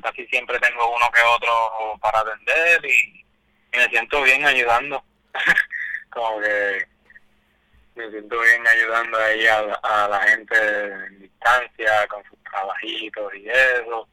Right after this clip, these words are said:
Y también he, he estado últimamente también bien enfocado en el proyecto este de El Coco, que es el colectivo colegial, que es un periódico que,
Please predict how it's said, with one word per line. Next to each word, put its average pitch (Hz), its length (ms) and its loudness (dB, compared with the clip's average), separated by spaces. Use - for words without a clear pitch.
Y 123 340 0
también 120 420 2
he, 147 360 4
he 131 40 2
estado 147 800 2
últimamente 143 640 -2
también 143 420 2
bien 131 180 4
enfocado 139 600 2
en 131 120 2
el - 140 0
proyecto 117 640 0
este 135 300 -2
de 127 580 6
El - 140 -6
Coco, 131 480 -4
que 113 60 -6
es 110 300 6
el 117 80 -8
colectivo 120 800 -4
colegial, 123 460 0
que 117 80 -4
es 113 80 -2
un 113 100 -10
periódico 120 600 2
que, 110 640 0